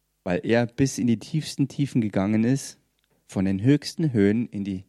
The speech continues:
tiefsten Tiefen, um diesen Austausch zu vollziehen. Und wir dadurch, durch dieses Wunder Gottes, zu den Seinen geworden sind.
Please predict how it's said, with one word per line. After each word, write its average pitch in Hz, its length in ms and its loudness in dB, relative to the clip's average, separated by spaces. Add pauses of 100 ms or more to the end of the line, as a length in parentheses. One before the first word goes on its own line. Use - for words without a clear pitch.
tiefsten - 420 -4
Tiefen, 104 480 -4 (680)
um 87 120 -2
diesen 92 300 0
Austausch 95 880 -2 (440)
zu - 140 -12
vollziehen. 95 680 -4 (1200)
Und 90 160 -6
wir 87 140 0
dadurch, 113 640 2
durch 90 240 -2
dieses 131 500 0
Wunder 123 320 4
Gottes, 95 680 -2 (440)
zu 98 280 0 (300)
den 98 160 -2
Seinen 98 800 -2 (460)
geworden 87 420 0
sind. 76 440 -4